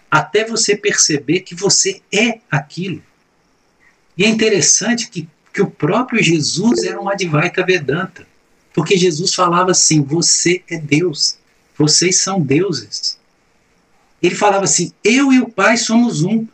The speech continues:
Aí todo mundo falava, "Ele tá falando isso porque ele é Deus também, é filho unigênito de Deus."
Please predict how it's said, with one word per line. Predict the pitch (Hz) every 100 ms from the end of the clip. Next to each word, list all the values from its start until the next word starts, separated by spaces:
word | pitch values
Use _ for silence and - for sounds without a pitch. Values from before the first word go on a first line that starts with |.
| _ _ -
Aí | 175
todo | 175 214
mundo | 208 190
falava, | 165 151 - 113
"Ele | 117
tá | - -
falando | - 123 139 139
isso | 151 - -
porque | 175 - 147
ele | 151
é | 143
Deus | 120 131 -
também, | 143 135 147
é | 160
filho | - - 185 185
unigênito | 185 180 147 170 165 160
de | 151
Deus." | 151 - 147 135